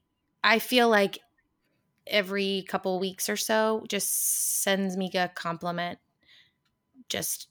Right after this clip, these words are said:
kind of out of the blue. It could be that she saw, like, this week she saw two people wearing our shirts and just how happy it made her, how proud she was. Or it could just be,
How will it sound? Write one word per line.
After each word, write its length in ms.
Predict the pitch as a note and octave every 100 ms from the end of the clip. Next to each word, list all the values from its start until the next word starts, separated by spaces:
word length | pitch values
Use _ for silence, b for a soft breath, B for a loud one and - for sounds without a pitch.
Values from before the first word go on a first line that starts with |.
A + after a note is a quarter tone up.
| -
kind 220 | - F#3
of 80 | F3+
out 120 | E3+
of 80 | E3
the 80 | E3+
blue. 440 | F3 E3+ E3+ F#3+ -
It 120 | G#3+
could 160 | A#3 G3+
be 120 | G#3
that 180 | F#3+ -
she 140 | -
saw, 340 | F#3 F#3+ F3+ F3+
like, 220 | F3+ E3
this 180 | G#3 -
week 160 | G3 -
she 160 | F#3+
saw 340 | F3 F#3 F3+ F3 -
two 140 | G#3
people 220 | G3 F#3
wearing 240 | F3+ F3+ F3+
our 120 | F3+
shirts 580 | - F#3 - - - - b b b -
and 120 | F#3
just 140 | F#3
how 160 | - F3+
happy 280 | F#3 F3 F#3
it 60 |
made 140 | F3+ F3+
her, 60 |
how 140 | F3+ F3+
proud 360 | - F3 E3+
she 160 | - F#3
was. 460 | F3 E3 E3+ E3 -
Or 240 | F3 E3+
it 160 | F3 -
could 160 | F#3+ F3
just 260 | F3+ -
be, 400 | F#3 F3 E3+ E3+